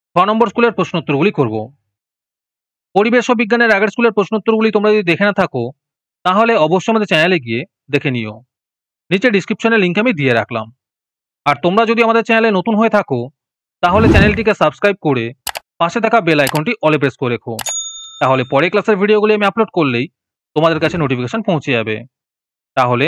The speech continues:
শুরু করা যাক। ছ নম্বর স্কুলের ফিজিক্যাল সায়েন্সের মধ্যে আছে, সঠিক উত্তরটি বেছে নাও। এক নম্বরে আছে, সমতল আয়নায় গঠিত প্রতিবিম্ব, এর উত্তর হবে সমশীর্ষ। দু নম্বরে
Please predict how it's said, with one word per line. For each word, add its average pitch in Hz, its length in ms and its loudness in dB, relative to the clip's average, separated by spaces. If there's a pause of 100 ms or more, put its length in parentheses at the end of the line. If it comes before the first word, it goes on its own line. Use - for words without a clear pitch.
(400)
শুরু 208 220 0
করা 127 200 2
যাক। 107 140 -6 (680)
ছ - 40 -4 (120)
নম্বর 226 240 2
স্কুলের 240 260 0
ফিজিক্যাল 202 320 0
সায়েন্সের 214 340 0
মধ্যে 208 280 0
আছে, 139 180 -6 (840)
সঠিক 190 300 2
উত্তরটি 196 260 0 (100)
বেছে 151 240 -2
নাও। 104 140 -8 (760)
এক 160 200 0
নম্বরে 233 300 2
আছে, 156 240 -2 (840)
সমতল 226 340 2 (100)
আয়নায় 196 340 0
গঠিত 185 200 -2 (120)
প্রতিবিম্ব, 180 520 -2 (560)
এর 160 140 0
উত্তর 208 240 -2
হবে 120 200 -2 (440)
সমশীর্ষ। 165 440 -2 (1160)
দু 180 60 2
নম্বরে 240 320 2